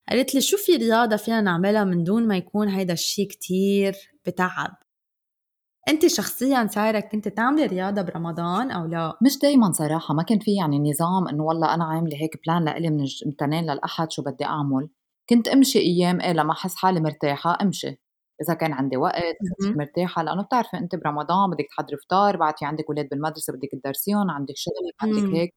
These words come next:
Speaker 2: هلأ أكيد اللي معوّد على روتين رياضة وقادر يكفّي فيه برمضان، أكيد ي-، نحن منشجّع على هيدا الشي. بس إذا حدا بده يفكّر برياضة إنه أنا
Speaker 1: مهم.
Speaker 2: بدي أقوم تأحرق الأكل أو بدي أقوم، آآ، ما بعرف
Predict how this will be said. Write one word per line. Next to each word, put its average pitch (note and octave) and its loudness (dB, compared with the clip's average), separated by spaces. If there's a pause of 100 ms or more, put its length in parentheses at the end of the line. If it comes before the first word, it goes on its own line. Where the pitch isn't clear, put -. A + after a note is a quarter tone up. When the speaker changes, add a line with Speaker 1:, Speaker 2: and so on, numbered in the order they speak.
(120)
Speaker 2:
هلأ F#3+ 4
أكيد C4 4
اللي E3+ 2
معوّد F#3 2
على D3 0
روتين F#3+ 0
رياضة E3 0
وقادر F#3 2
يكفّي F3+ -6
فيه G3 -4
برمضان، E3+ 0 (180)
أكيد G#3 -2
ي-، C#3+ -6 (140)
نحن D3 -8
منشجّع E3+ -2
على B2+ -4
هيدا C#3 -4
الشي. D#3 -2 (380)
بس D3+ -2
إذا D#3 0
حدا A3+ 2 (300)
بده D#3+ 0
يفكّر - -2 (140)
برياضة F#3 2
إنه D#3 0
أنا F3+ 2
Speaker 1:
مهم. D#3+ 2
Speaker 2:
بدي D3+ -4
أقوم G#3+ 2
تأحرق - -6
الأكل G#3 0
أو D3+ 0
بدي D3+ -2
أقوم، F3+ 2 (360)
آآ، D3 0
ما D#3+ 4
بعرف E3+ 2